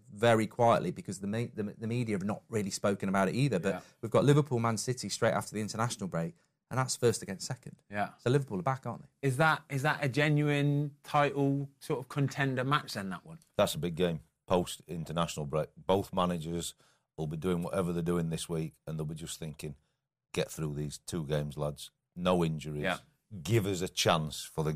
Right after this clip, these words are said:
Speaker 3: game <laughs> when we get back." But look, Li-, Liverpool are up there for sure. And I think, um, I agree one hundred percent, the midfield's phenomenal. On the counter-attack, they've got pace, quality and whatever. But for me, looking at 'em,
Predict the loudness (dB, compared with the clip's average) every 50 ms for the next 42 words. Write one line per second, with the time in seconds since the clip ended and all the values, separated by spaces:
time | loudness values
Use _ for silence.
0 | -4 -2 2 2 4 4 2 0 -6 -8 _ _ -20 -20 -12 -2 0 2 2 2
1 | 2 0 0 -2 -2 0 0 0 0 0 -4 -14 _ _ _ _ _ _ 0 0
2 | 2 2 2 2 2 2 -2 -4 0 2 4 2 2 2 -2 -2 0 0 0 0
3 | -2 -4 -6 -6 -6 -6 -4 0 0 0 0 -2 -6 -20 _ _ 2 4 4 4
4 | 4 2 -2 -6 -6 -10 -16 -20 -20 _ _ _ 6 8 8 8 8 6 6 4
5 | 2 -2 _ -20 _ _ 4 6 8 8 6 6 4 4 4 4 4 4 2 2
6 | 0 -2 0 2 2 2 0 -2 0 0 -2 -2 -2 -2 0 0 0 0 -2 -2
7 | 2 4 4 4 4 2 0 -2 -2 -6 -16 _ _ _ _ _ _ _ _ _
8 | _ _ _ _ _ 2 2 2 0 2 4 4 4 4 0 -4 -6 2 4 4
9 | 4 2 -2 -14 _ _ -8 -8 -6 -6 -10 -12 _ _ 2 4 4 4 2 -2
10 | -4 -8 -8 _ 0 0 2 2 2 -2 -2 -2 -2 0 0 0 0 0 0 0
11 | 0 0 -4 -4 -4 -16 _ _ _ -2 -2 -2 0 -2 -2 0 2 2 2 2
12 | 2 0 -2 -2 2 2 2 2 4 2 2 2 2 0 2 0 0 0 0